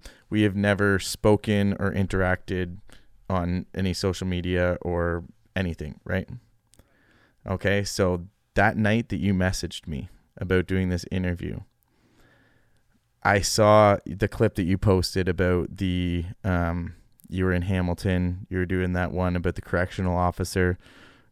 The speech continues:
You're just like, "That's a guy who knows, who, who's been to H R a couple of times." <laughs> That, that one. As I'm watching this clip, I'm looking at it, and I've, I've watched a lot of your content, but I literally, I'm looking at this clip, and I'm just like,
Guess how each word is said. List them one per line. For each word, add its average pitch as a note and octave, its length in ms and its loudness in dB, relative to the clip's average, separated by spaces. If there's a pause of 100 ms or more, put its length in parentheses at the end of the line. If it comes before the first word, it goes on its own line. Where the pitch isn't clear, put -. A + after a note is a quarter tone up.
You're F2+ 260 -2
just F2+ 220 -4
like, F2+ 280 2
"That's F#2+ 340 2
a F#2 60 2
guy F2+ 240 4
who F#2 160 0
knows, F2 460 -2 (100)
who, F2+ 80 -2
who's F#2+ 360 0
been F2+ 200 -2
to F2 60 0
H F2 260 0
R E2+ 160 2
a - 20 -8
couple D#2+ 320 -4
of E2+ 80 -4
times." A#1 460 -4
<laughs> - 40 0 (920)
That, A#2 240 8 (320)
that A2+ 240 6
one. G2+ 140 0
As G#2+ 160 6
I'm B2 100 6
watching C3 380 8
this A#2 160 4
clip, - 280 4
I'm G2+ 180 4
looking A2 360 2
at F#2+ 120 2
it, F#2+ 100 0
and G2+ 100 2
I've, G2+ 160 2
I've G#2+ 240 0
watched A2+ 260 4
a A2 60 2
lot G#2 180 6
of F2 60 0
your F2+ 100 -2
content, F#2+ 520 0 (280)
but G#2+ 120 6
I G#2 80 8
literally, B2 400 6
I'm G2+ 160 2
looking B2+ 320 4
at A#2 80 2
this A2+ 160 0
clip, - 280 0
and G2+ 80 -2
I'm F#2+ 120 -2
just G2 200 -4
like, G2+ 240 0